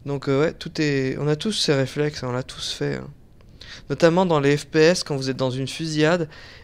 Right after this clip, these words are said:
et que vous voyez des soldats un petit peu au loin, on a tous penché la tête comme ça sur la gauche pour voir s'il y a,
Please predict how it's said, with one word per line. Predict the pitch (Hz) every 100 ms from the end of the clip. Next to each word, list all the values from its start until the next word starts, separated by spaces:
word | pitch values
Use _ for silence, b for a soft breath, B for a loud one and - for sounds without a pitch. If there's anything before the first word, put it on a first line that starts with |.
| -
et | 135
que | 147
vous | 131
voyez | 139 147
des | 156 156
soldats | - 160 165 165
un |
petit | 156 165
peu | 151 165
au | 156
loin, | 151 160 202 B B B
on | 131 139
a | 147
tous | 214 202
penché | - 190 185 196
la | 180
tête | 175 185 185
comme | 165 147
ça | 165
sur | 165 - 147
la | 143
gauche | 139 170 170
pour | 139
voir | 135 151 151
s'il |
y |
a, | 147